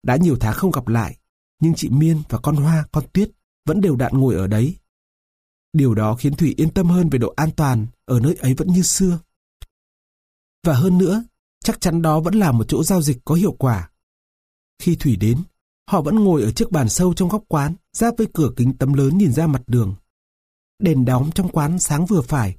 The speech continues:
càng làm tăng thêm vẻ bí ẩn của những kiều nữ nuột nà ăn diện. Thủy chợt ngượng ngùng nhìn lại bộ đồ có phần lịch sự trải chuốt của mình. Bộ đồ đen hàng hiệu Gucci với chiếc quần ống đứng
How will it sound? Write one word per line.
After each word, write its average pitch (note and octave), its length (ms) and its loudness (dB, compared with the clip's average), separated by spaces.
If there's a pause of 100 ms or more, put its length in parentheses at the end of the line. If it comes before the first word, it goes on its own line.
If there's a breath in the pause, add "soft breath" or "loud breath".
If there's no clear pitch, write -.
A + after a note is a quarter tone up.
(300)
càng D#3+ 200 0
làm C3+ 180 0
tăng F#3+ 180 -2
thêm G3+ 160 2
vẻ D#3+ 140 0
bí A#2+ 240 0
ẩn D3 220 0
của A2 100 -2
những - 180 -4
kiều D3 160 2
nữ A#2 220 0
nuột F3 180 0
nà A#2+ 240 2
ăn D#3 140 0
diện. D3 240 -2 (1200)
Thủy C3+ 200 2
chợt B2 180 -2
ngượng A#2+ 240 0
ngùng B2 220 2
nhìn A#2+ 140 2
lại B2 160 -2
bộ D3 160 -2
đồ C3 240 2
có D3+ 100 -4
phần D#3 200 2
lịch C3 140 0
sự - 280 -2
trải A#2+ 140 0
chuốt - 260 -4
của A#2+ 100 -2
mình. A2 280 0 (840)
Bộ B2+ 140 0
đồ B2+ 160 0
đen D#3+ 200 2
hàng D3+ 180 4
hiệu B2+ 200 2
Gucci C#3 520 -2 (340)
với D3 120 2
chiếc A#3+ 180 0
quần C#3+ 180 0
ống C#3 220 -2
đứng D3 180 0